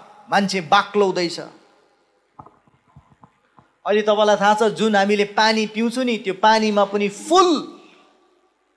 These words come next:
जुन चाहिँ चाहिन्छ हाम्रो बडीमा छैन। त्यही कारणले कतिजनाले भन्छन्, पानी पिउँदाखेरि झट्टै नपिउनु, मुखमा गललल गरेर पिउनु, किनभने हाम्रो थुकमा चाहिँ त्यो हुन्छ अरे, प्रिय।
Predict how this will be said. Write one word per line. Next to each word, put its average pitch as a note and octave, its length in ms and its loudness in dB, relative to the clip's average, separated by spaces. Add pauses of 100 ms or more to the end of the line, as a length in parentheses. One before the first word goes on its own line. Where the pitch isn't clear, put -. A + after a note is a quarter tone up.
(320)
जुन A3 140 0
चाहिँ G#3+ 160 4
चाहिन्छ A3+ 340 2
हाम्रो F#3+ 240 0
बडीमा F#3+ 460 2
छैन। E3 340 -4 (420)
त्यही A3 100 4
कारणले A3 260 -2
कतिजनाले G#3 580 -2
भन्छन्, G#3+ 360 -2 (380)
पानी G#3+ 260 2
पिउँदाखेरि G#3 640 -2 (400)
झट्टै G#3 400 0
नपिउनु, G#3+ 440 -2
मुखमा F#3+ 360 -2
गललल G3+ 500 4
गरेर G3 220 4
पिउनु, F3+ 220 -2
किनभने F#3+ 320 -2
हाम्रो F3+ 200 0
थुकमा A3 440 -2
चाहिँ F3+ 220 -4
त्यो G#3 120 4
हुन्छ D#3+ 260 4
अरे, C3+ 200 2
प्रिय। A2 260 -12